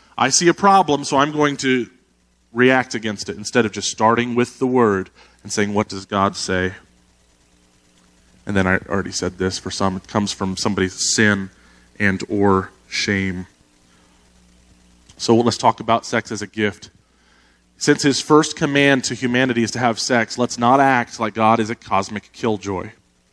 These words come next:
There's a temptation in religious circles to think that God is grumpy, God is angry, he's throwing lightning bolts. All he's about is no, no, no, no, no.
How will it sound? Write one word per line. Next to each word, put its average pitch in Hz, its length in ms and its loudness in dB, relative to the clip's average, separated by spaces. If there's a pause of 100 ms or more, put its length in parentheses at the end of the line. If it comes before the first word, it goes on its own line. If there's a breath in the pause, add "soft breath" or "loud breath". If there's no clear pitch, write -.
(1700)
There's 120 100 4
a 113 60 0
temptation 135 640 0
in 120 220 -6
religious 131 420 2
circles 113 380 -2
to - 80 -10
think 120 200 -8
that 104 120 -6
God 120 220 2
is 98 100 -8
grumpy, 139 540 0
God 110 280 0
is 101 200 -6
angry, 131 520 0
he's 113 200 -4
throwing 107 320 2
lightning 135 400 0
bolts. 123 320 -2 (280 loud breath)
All 123 180 6
he's 139 180 2
about 143 380 2
is 120 260 0 (160)
no, 120 340 4
no, 120 320 4
no, 110 320 2
no, 107 320 0
no. 110 440 -2